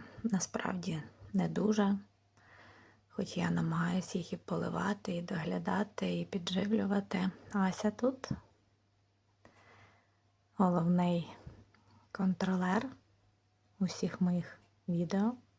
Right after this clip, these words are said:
<laughs> Ось ця красунька лілія, невеличкі такі квіточки. Моя мама колись називала її Замазурка. Е, взагалі,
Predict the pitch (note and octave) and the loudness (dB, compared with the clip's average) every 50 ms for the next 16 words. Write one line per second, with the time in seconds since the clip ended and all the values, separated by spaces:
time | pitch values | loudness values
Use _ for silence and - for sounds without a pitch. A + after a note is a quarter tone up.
0 | _ _ _ - - - F#3+ - - - _ _ - - - - - - - - | _ _ _ -4 2 4 4 4 2 -2 _ _ -20 -14 -10 -10 -10 -10 -14 -18
1 | - - - - - - - - - - - - G3+ F#3 - - F#3+ F#3+ - G3+ | -18 -18 -18 -18 -16 -16 -16 -18 -18 -16 -4 -2 0 0 0 0 -2 -2 -2 -2
2 | F#3 E3+ - - A3+ B3 C4+ C4 - F#3 E3+ F3+ F3 F3 F3 F3+ F3+ F3 E3+ E3+ | -4 -4 2 4 6 6 8 6 4 2 0 0 0 -2 -2 -2 -2 -2 -2 0
3 | E3 E3 E3 E3 E3+ F3 F3 F3+ F3 E3 - - - - - - - F#3+ F#3+ - | 0 0 0 0 0 0 2 0 0 -2 -6 -10 -14 -12 -12 -8 -6 -6 -6 -4
4 | - G#3+ A#3+ A#3+ - G3 G3 - - - E3+ D#3+ D#3+ D#3 D#3+ E3 F3 F3 F3+ F3+ | 0 2 4 4 4 2 0 -2 -2 -2 -2 0 0 0 0 2 2 2 2 2
5 | F3+ F3 - F3+ F3+ F3+ F3+ - F3 D#3 D#3 E3 E3+ E3+ E3 E3 - - - E3 | 0 0 -2 -2 0 0 0 0 0 0 0 -2 -2 -2 -2 -2 -2 -2 -2 -2
6 | - - - - - - E3+ E3+ E3+ - F3 - - - - - - - - - | -2 -2 0 0 0 2 0 0 -2 -2 -4 -6 -6 -4 -4 -4 -4 -4 -8 -16
7 | _ _ _ _ _ _ _ _ - - - - - - - - - - - - | _ _ _ _ _ _ _ _ -20 -20 -20 -20 -20 -20 -20 -20 -20 -20 -20 -20
8 | - - - - - - - - - _ _ _ _ _ _ - - - F3 E3+ | -20 -20 -20 -20 -20 -20 -20 -20 -20 _ _ _ _ _ _ -10 -4 -2 -2 0
9 | D#3+ D#3+ D#3 D#3+ E3 D#3 D3 D3+ D#3+ F3 G3 G#3+ A3 G#3+ | 0 -2 -2 -2 -2 -2 -2 0 0 2 4 6 6 6